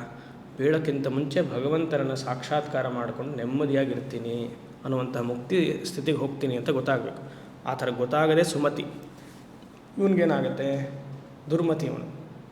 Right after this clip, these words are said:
ಅರ್ಥಕಾಮದಲ್ಲಿಯೇ ಇದ್ದು ಲೌಕಿಕ ಜೀವನವೇ ಸತ್ಯ ಅಂದ್ಕೊಂಡ್ರೆ ಅವನಿಗೆ ವ್ಯರ್ಥ ಜೀವನ. ಪ್ರಾಣಿನೂ ಹಾಗೆ ತಾನೇ ಮಾಡೋದು ಅಲ್ವಾ? ಒಂದು ಕತೆ ಹೇಳ್ತಾರೆ.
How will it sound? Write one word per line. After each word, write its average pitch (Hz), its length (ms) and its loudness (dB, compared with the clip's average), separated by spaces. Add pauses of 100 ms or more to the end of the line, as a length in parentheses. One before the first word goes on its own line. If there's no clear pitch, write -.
(580)
ಅರ್ಥಕಾಮದಲ್ಲಿಯೇ 151 880 2
ಇದ್ದು 143 260 2
ಲೌಕಿಕ 143 400 0
ಜೀವನವೇ 147 560 2
ಸತ್ಯ 147 300 -2
ಅಂದ್ಕೊಂಡ್ರೆ 135 420 -2
ಅವನಿಗೆ 131 360 -4 (1120)
ವ್ಯರ್ಥ 160 280 2
ಜೀವನ. 143 360 2 (300)
ಪ್ರಾಣಿನೂ 170 360 4
ಹಾಗೆ 160 220 0
ತಾನೇ 151 160 -2
ಮಾಡೋದು 123 320 -4 (380)
ಅಲ್ವಾ? - 480 -8 (2250)
ಒಂದು 180 140 2
ಕತೆ 175 180 4
ಹೇಳ್ತಾರೆ. 151 380 2